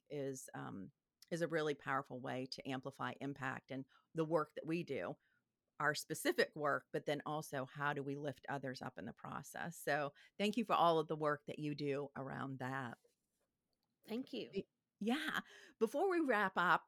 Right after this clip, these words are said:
Speaker 1: I also want to give you an opportunity just to give, I know that you are going to gift our audience a sneak peek into Humble Pie, but can you tell us a little bit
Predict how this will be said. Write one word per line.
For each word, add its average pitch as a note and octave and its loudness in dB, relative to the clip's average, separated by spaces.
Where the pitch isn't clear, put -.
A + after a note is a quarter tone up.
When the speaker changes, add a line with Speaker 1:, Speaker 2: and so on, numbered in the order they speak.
Speaker 1:
I E3 4
also B3+ 2
want A3+ 4
to G3+ 2
give F3+ 2
you F3 0
an E3+ -2
opportunity E3 2
just C#4 0
to C4 0
give, G3 4
I F3+ -2
know F#3+ 2
that A3 0
you F3 0
are D3+ -14
going E3+ -4
to E3 -8
gift D3 -4
our - 0
audience F3+ 4
a - 0
sneak A#3+ 4
peek G#3 2
into G#3+ 4
Humble F3 0
Pie, D#3+ 2
but D#3+ 4
can B3 2
you B3+ 4
tell D4 2
us D4 -2
a G#3+ 6
little A#3 8
bit G3+ 4